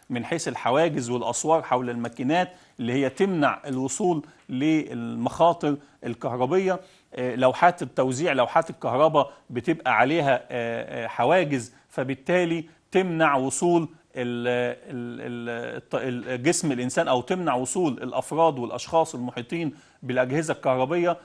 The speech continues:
للمعدات والماكينات. لكن في البيت طبعا إحنا مش هنحمي، مش هنمنع، آه، س-، ربة المنزل إن هي تخش عند الخلاط وتدخل عند التلاجة أو تتعامل مع الغسالة، مش هنقدر نمنع، لأن هو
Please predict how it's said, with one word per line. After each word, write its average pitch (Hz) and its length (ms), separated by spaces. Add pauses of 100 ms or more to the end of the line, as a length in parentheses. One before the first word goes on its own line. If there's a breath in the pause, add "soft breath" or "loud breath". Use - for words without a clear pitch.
(160 soft breath)
للمعدات 127 1700
والماكينات. 120 640 (260 soft breath)
لكن 147 240
في - 100
البيت 147 380
طبعا 135 360 (320 soft breath)
إحنا 151 380 (220)
مش 143 400
هنحمي، 151 460
مش 131 220
هنمنع، 170 500 (360 loud breath)
آه، 123 260
س-، - 160
ربة 156 500
المنزل 151 460
إن 123 160
هي 165 160
تخش - 300
عند 147 180
الخلاط 147 540 (300 soft breath)
وتدخل 127 500
عند 131 180
التلاجة 143 640
أو 120 220
تتعامل 139 480
مع 117 140
الغسالة، 131 500
مش 127 200
هنقدر 147 360
نمنع، 170 300
لأن 131 260
هو 175 360